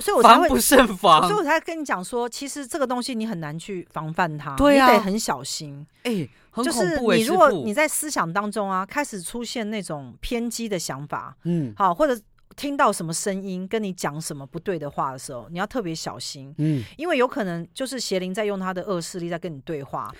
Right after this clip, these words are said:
Speaker 1: 然后看你买不买单。那有些人是买单哦，有些人会说：
Speaker 2: 嗯。
Speaker 1: “对啊，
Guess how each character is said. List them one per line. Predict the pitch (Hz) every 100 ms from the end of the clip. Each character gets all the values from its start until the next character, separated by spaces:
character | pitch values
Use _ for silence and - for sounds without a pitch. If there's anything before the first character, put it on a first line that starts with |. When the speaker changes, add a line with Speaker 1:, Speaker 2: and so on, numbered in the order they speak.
| -
Speaker 1:
然 | 202
后 | -
看 | 311
你 | 214
买 | 214 156
不 | 202
买 | 185 123
单。 | - 151 151 - - -
那 | 330
有 | 254
些 | 190 277
人 | 220
是 | 240
买 | 180 143
单 | 165 160 156
哦， | 151 160 -
有 | 147
些 | 302
人 | 247
会 | 269
说： | 254 240
Speaker 2:
嗯。 | 233 - - 254
Speaker 1:
“对 | 208
啊， | 175